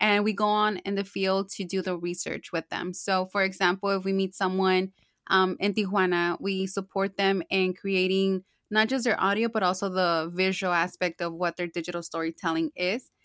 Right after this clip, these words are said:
And for folks who are not familiar with, um, the method of digital storytelling, it's basically like a do-it-yourself style method that allows for the participant or, like, the storyteller to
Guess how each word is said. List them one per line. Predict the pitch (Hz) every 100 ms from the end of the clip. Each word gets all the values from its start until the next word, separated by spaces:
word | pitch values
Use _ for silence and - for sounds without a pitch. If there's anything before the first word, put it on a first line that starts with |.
| _ _
And | 214 214
for | 226
folks | - 214 208 -
who |
are | 214
not | 202 196
familiar | 202 190 180 185
with, | 185 170 175 -
um, | - 185
the | 196
method | 185 185 190
of | 165
digital | 175 170
storytelling, | 170 - 160 175 226 208 226 233 202
it's | 196 190 -
basically | 208 196 214 220 214
like | 196 185
a | 175 160
do-it-yourself | 165 208 202 208 202 175 165
style | - 185 180 240 320 _ _ -
method | 190 185 220 208
that | 196 185
allows | 180 170 175 185
for | - 196 185 175 160 -
the | 180 175
participant | 196 196 208 196 190 208 185 180 -
or, | 185
like, | 185 180
the | 185
storyteller | - 185 185 190 180 165 165
to | 185 - 180 165